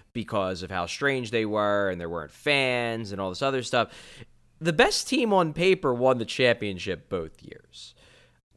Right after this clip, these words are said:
I, maybe you could make the case the Avs were better this season than the, than the Lightning, but throw Kucherov back in and the Lightning were probably a better team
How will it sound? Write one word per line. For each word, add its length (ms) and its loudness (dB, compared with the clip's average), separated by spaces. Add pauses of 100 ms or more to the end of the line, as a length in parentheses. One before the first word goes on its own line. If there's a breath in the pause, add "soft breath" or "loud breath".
(140)
I, 100 4
maybe 420 6
you 120 6
could 160 -2
make 220 0
the 80 -4
case 280 2
the 100 -2
Avs 440 2
were 140 -4
better 500 0
this 280 -4
season 480 -6
than 200 -6
the, 100 -10
than 460 -6
the 120 -4
Lightning, 420 -6
but 380 -2 (120)
throw 220 2
Kucherov 540 -2
back 280 -2
in 140 -4
and 80 -8
the 60 -8
Lightning 280 -8
were 100 -12
probably 340 -12
a 20 -12
better 220 -16
team 200 -20